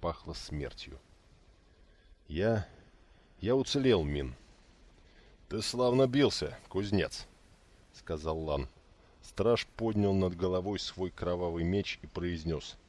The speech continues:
«Тайшар Монотерен! Тайшар Андор!» Что значило: «Истинная кровь Монотерен,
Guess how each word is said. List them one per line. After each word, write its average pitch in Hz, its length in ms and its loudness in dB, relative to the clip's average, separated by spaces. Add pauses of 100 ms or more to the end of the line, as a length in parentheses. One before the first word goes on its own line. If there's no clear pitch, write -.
(640)
«Тайшар 98 640 8
Монотерен! 87 840 4 (460)
Тайшар 95 520 8
Андор!» 95 460 6 (880)
Что - 240 -6
значило: 101 520 2 (400)
«Истинная 95 460 2
кровь - 360 -4
Монотерен, 82 720 0